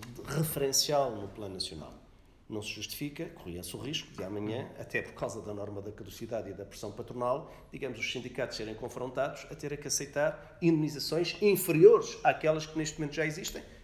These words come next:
E, como sabe, foram revistas, eh, no âmbito, eh, do período em que a Troika esteve em Portugal e que, eh, reduziram, em média, a compensação de trinta dias para doze ou, ou dezoito. E, portanto, houve aí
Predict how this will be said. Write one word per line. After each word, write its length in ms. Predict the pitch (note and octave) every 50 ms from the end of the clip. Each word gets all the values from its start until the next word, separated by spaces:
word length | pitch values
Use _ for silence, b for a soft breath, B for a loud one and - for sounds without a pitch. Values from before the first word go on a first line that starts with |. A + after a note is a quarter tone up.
| B B
E, 40 | A#2
como 200 | - A#2 G#2+ G2+
sabe, 360 | - A2+ G#2+ A2+ A2+ - B B B B B
foram 360 | - - B2 B2 B2 B2 B2 B2+
revistas, 600 | B2 B2 A#2 - C#3+ - - - A2+ F2+ F2+ - - - - - -
eh, 220 | B2+ A2+ A2+ A2
no 240 | G#2+ A2 A#2+ A#2+ C3
âmbito, 380 | C3+ B2 A2 A2 A2+ - - - B B B B -
eh, 420 | A#2 A#2+ A#2 A2 A2 G#2+ G#2+ G#2
do 140 | G#2 A2+ A2
período 440 | - B2 A#2+ B2 A#2+ A2+ A2+ G#2+ G#2+
em 80 | G#2+
que 120 | G#2 - A#2
a 40 |
Troika 300 | A2 - B2 A2 G#2 -
esteve 280 | G2+ - - G#2 - A2
em 40 | A2
Portugal 680 | - - - C3+ D3 D3+ - - - - - - - - -
e 60 | D3+
que, 420 | D#3 - - C3 A#2+ B2+ D3 -
eh, 220 | D3+ D3 B2+ A#2+ C3
reduziram, 560 | C#3 B2 B2+ A#2+ B2 C#3+ C#3 A#2 A2 G#2 F#2+ G#2
em 120 | A#2+ B2
média, 480 | B2 B2+ C#3+ C#3 C3 A2 A2 G#2 F#2+ - B B B B
a 60 | - -
compensação 600 | - C#3 - C#3+ B2+ - B2+ - - C3 A#2+ A#2
de 100 | A#2+ A#2
trinta 360 | - D#3+ D3 C#3 C3+ C3+ B2+
dias 380 | A#2 B2 C#3 D3+ D#3+ D#3+ D#3+
para 320 | - - - B2 A2 G#2 G2+
doze 420 | - B2 C3 C#3+ - - - - - - -
ou, 100 | - A2+ A2 A2+
ou 140 | A#2+ A2+
dezoito. 360 | A2+ - G#2+ A2 E2+ - - - - - -
E, 60 | C3
portanto, 400 | - E3+ C3+ - - D#3 D3 C3+
houve 220 | C#3+ C#3 C#3 C3+
aí 340 | C3 C3 D3+ E3 - - -